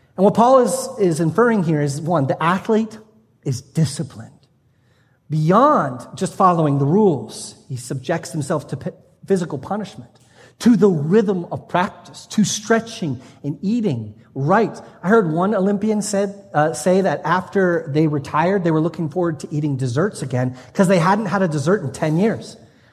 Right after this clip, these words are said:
And I said, "Well, that's why I'm not an Olympian." <laughs> Not the only reason, but one of them. There's discipline there. And Paul's saying to try to avoid suffering or situations that might lead to suffering in following Jesus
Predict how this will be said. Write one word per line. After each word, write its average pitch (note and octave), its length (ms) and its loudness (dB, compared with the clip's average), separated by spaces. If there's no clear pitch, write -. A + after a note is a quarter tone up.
And D#3 80 -2
I E3 60 4
said, E3 160 0
"Well, D#3 100 2
that's A3 220 2
why E3 160 4
I'm G#3 160 4
not G3+ 180 2
an G3 60 2
Olympian." D3+ 420 0
<laughs> - 1080 -20
Not D#3 220 2
the B2 140 0
only C3+ 240 0
reason, G#2 360 -6
but C3 140 2
one D#3 180 2
of G#2+ 80 -2
them. F#2+ 120 -12
There's C3 200 0
discipline A2 720 -2
there. A2 400 -6
And G3 80 0
Paul's C4 220 4
saying B3 180 4
to A3 100 0
try A#3 220 2
to A#3+ 180 2
avoid A3 340 4
suffering C#3 640 -6
or D3+ 100 0
situations G3+ 560 0
that E3+ 120 2
might C#3 180 2
lead B3 220 2
to F3 100 -4
suffering B2+ 400 0
in B2 120 -2
following E3 400 0
Jesus D#3 380 2